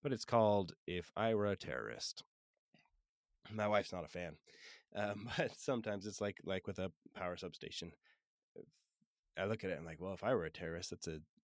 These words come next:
easy target and, um, would impact a lot of people." And again, power outages, my least favorite, 'cause they impact everything. That's something that's very vulnerable, et cetera, et cetera. And obviously people have exploited it.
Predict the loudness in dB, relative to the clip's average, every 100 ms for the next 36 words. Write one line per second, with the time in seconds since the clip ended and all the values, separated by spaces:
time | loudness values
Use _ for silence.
0 | -6 -2 -2 -2 -2 -2 -4 -6 -8 -10
1 | -8 -6 -8 -10 -14 -18 _ _ -14 -10
2 | -8 -8 -12 -18 _ _ _ -4 -2 -2
3 | -4 -6 -6 -6 -6 -6 -6 -8 -8 -10
4 | -12 -16 -14 -14 -14 -14 -10 -10 -4 -2
5 | -2 -4 -6 -6 -8 -8 -10 -10 -8 -8
6 | -4 -6 -8 -20 -20 -20 -20 _ _ -14
7 | -8 -4 -4 -4 -4 -4 -4 -4 -8 -18
8 | -20 _ -14 -8 -4 -4 -4 -8 -4 -2
9 | -2 0 2 2 2 2 2 -4 -18 _
10 | -8 -6 -6 -4 -6 -6 -10 _ _ _
11 | -4 -2 -2 -4 -4 -6 -8 -8 -10 -10
12 | -10 -10 -10 2 2 2 -6